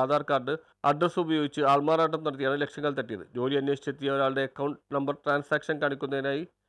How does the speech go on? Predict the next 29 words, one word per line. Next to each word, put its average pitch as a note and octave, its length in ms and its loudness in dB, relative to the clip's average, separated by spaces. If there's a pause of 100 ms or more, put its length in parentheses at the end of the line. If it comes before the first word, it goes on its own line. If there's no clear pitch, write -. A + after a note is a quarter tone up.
എന്ന D3 200 4
പേരിൽ D3 200 4
ബാങ്ക് D3+ 320 2
അക്കൗണ്ട് C#3+ 320 0
എടുത്തു. A2 280 -6
അതിലൂടെയാണ് C3 480 0 (140)
ഈ - 20 0 (240)
ഇടപാടുകൾ C#3 560 4
നടത്തിയത്. A2+ 320 -4 (200)
ജോലി F#3+ 360 6
തേടിയെത്തിയ A3 380 6
എല്ലാവരോടും F#3 480 6
രണ്ടായിരത്തി E3+ 340 6
ഇരുപത്തഞ്ച് E3+ 320 0
ഏപ്രിൽ D#3+ 320 -2
മാസം D#3+ 260 0
വിസ C#3+ 220 -4
റെഡിയാക്കി D#3 340 0
തരാമെന്ന് C#3 420 0
പറഞ്ഞു C3+ 240 -2 (360)
വ്യാജ D3+ 320 6
അഗ്രിമെന്റുകൾ D#3+ 600 0
തയ്യാറാക്കി D3 520 0
പണം C#3+ 200 2
വാങ്ങിയ D#3 300 0
ശേഷം D3 220 -8
സ്ഥാപനം C#3+ 500 2
പൂട്ടി C#3+ 200 -8
മുങ്ങുകയായിരുന്നു. C3+ 600 -2